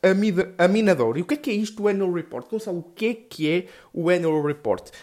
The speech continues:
Vocês, literalmente, se quiserem pesquisar alguma, alguma empresa, se vocês quiserem começar a analisar alguma empresa mesmo direito, eu estou a dizer direito porque é só assim que vocês vão conhecer a empresa passo a passo, ok?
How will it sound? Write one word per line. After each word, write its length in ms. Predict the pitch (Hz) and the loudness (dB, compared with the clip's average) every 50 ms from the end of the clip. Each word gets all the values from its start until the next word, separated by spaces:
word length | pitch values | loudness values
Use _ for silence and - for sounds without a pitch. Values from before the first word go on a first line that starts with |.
| - | -2
Vocês, 320 | - 196 196 - 262 254 233 | 0 0 0 2 0 -2 -2
literalmente, 680 | 233 220 262 262 - 240 220 196 185 156 147 135 127 - | -2 -2 -4 -2 0 2 2 2 2 2 0 -4 -2 -4
se 80 | - | -4
quiserem 320 | - - 196 220 226 220 220 | -4 -2 0 0 2 2 0
pesquisar 340 | - - - 202 175 160 139 | -2 -4 -8 -4 0 0 2
alguma, 540 | 127 135 135 143 170 202 214 190 180 170 - - | 4 2 2 2 0 0 2 2 2 0 0 0
alguma 360 | 156 151 170 175 214 226 208 | 2 2 2 2 0 -2 -2
empresa, 520 | 180 175 175 - 117 104 101 104 123 143 - - - - - - - | -2 -2 0 0 0 0 0 -2 -4 -8 -8 -12 -18 -18 -18 -20 -18
se 80 | - - | -4 -2
vocês 280 | 175 165 - 196 180 - | -2 0 0 -2 -4 -4
quiserem 580 | - 190 165 180 190 175 165 156 123 120 120 - _ _ - - | -4 -4 0 4 4 4 4 4 0 -6 -10 -16 _ _ -10 -4
começar 340 | 190 180 170 - 220 220 | -4 -4 0 2 2 4
a 60 | 220 214 | 4 4
analisar 480 | 208 202 196 190 190 180 185 165 165 | 2 2 2 2 2 2 2 2 4
alguma 420 | 160 165 160 151 - 233 240 247 240 | 2 0 -2 -2 -2 0 0 0 0
empresa 420 | 220 202 - 196 190 170 151 147 | -2 4 4 4 4 6 2 -2
mesmo 720 | 143 156 180 208 247 277 262 226 190 180 170 156 131 120 - _ _ | -2 -2 -4 -2 -2 -2 -2 -2 -2 -4 -4 -6 -6 -10 -14 _ _
direito, 720 | - 151 170 202 185 165 147 135 135 - _ 190 214 214 - _ _ _ - _ | -8 -4 -2 0 2 2 0 0 -4 -6 _ -4 -4 -4 -8 _ _ _ -12 _
eu 100 | 175 160 | -2 0
estou 160 | - 185 185 | 4 4 4
a 40 | 190 | 4
dizer 220 | 190 170 180 175 | 4 2 0 0
direito 360 | 156 185 170 185 214 208 - | 0 2 2 0 0 0 -6
porque 260 | 202 - 196 - - - _ | -8 -10 -10 -10 -10 -6 _
é 220 | 208 214 226 226 | 4 4 4 4
só 400 | 208 220 - - 240 233 254 254 | 2 -2 -2 -2 0 2 2 0
assim 380 | 233 220 - - - 226 233 220 | 0 -4 -8 -4 -2 -2 -2 -2
que 80 | - | -2
vocês 360 | - 202 196 202 214 220 208 190 | -4 -4 -4 -2 -2 -2 -2 -2
vão 280 | 160 156 196 220 220 | -2 0 0 0 2
conhecer 360 | 196 180 190 190 185 - 185 | 0 -4 -6 -4 0 0 2
a 40 | 170 | 2
empresa 500 | 185 175 165 - 170 185 190 196 196 196 | 2 0 -2 0 2 4 4 2 0 -6
passo 400 | 185 - - 180 185 180 - - | -10 -4 -2 -2 -2 -2 -2 -4
a 60 | 180 | -6
passo, 420 | 170 - 135 101 - - - - _ - - - - - _ _ _ | -2 -2 -2 -2 -2 -6 -16 -20 _ -20 -20 -20 -20 -20 _ _ _
ok? 340 | - 135 - - 185 190 | -12 -6 0 0 0 0